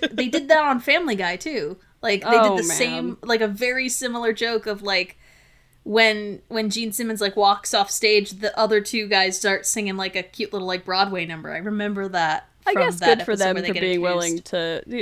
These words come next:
Speaker 1: you know, that shows a certain love for what you do to, like, jump around and mess like that. So I got, I gotta
Speaker 2: Yeah.
Speaker 1: respect that.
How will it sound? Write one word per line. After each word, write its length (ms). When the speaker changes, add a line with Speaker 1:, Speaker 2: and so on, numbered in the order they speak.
Speaker 1:
you 80
know, 80
that 160
shows 200
a 80
certain 380
love 260
for 120
what 160
you 120
do 380
to, 140
like, 320
jump 260
around 300
and 100
mess 220
like 160
that. 320
So 300
I 100
got, 300
I 60
gotta 240
Speaker 2:
Yeah. 80
Speaker 1:
respect 220
that. 300